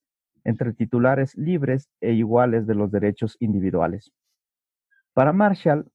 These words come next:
dentro de esta estructura, los derechos de cada persona coordinaban las relaciones entre individuos, el Estado y otras instituciones sociales. Los derechos servían para estabilizar el orden industrial capitalista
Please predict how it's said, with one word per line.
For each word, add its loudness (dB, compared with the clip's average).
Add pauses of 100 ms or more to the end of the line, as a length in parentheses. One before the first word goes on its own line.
(140)
dentro 0
de 2
esta 0
estructura, -2 (440)
los 2
derechos -2
de 0
cada 0
persona 0
coordinaban 0
las -4
relaciones -2
entre -4
individuos, -6 (520)
el 2
Estado 0
y 0
otras -2
instituciones -2
sociales. -2 (540)
Los 2
derechos 0
servían 0
para -2
estabilizar -4
el -2
orden 0
industrial -2
capitalista -4